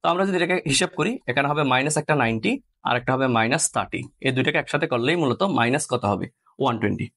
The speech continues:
তাই না? তাহলে এই যে দেখো, মাইনাস নাইনটি, then আবার এদিকে আসলাম মাইনাস থার্টি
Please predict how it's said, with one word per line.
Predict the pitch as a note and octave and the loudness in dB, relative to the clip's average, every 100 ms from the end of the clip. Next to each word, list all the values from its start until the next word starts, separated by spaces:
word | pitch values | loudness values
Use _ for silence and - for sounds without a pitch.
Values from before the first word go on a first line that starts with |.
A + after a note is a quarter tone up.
| _ | _
তাই | F3 | 0
না? | A3 A2+ - - - _ | 0 -2 -8 -20 -20 _
তাহলে | D3+ D#3+ | 0 0
এই | D#3+ E3+ | 0 0
যে | |
দেখো, | E3+ E3+ C4 - _ _ | 2 0 -2 -4 _ _
মাইনাস | B2+ B2+ D3 E3+ | -2 0 0 0
নাইনটি, | D3 C3 C3 A3+ - _ _ _ B2+ | 0 -2 -2 -6 -8 _ _ _ -4
then | C#3 C#3+ - - | -2 -2 -4 -4
আবার | B2+ B2 D3 | -2 0 0
এদিকে | - C#3 C#3+ | 0 -2 0
আসলাম | C3 - G#3 A#3 | 0 0 -4 -2
মাইনাস | A#2+ A#2 B2 C#3+ | 0 0 0 -2
থার্টি | A#2 G#2+ A#3 | -2 0 -2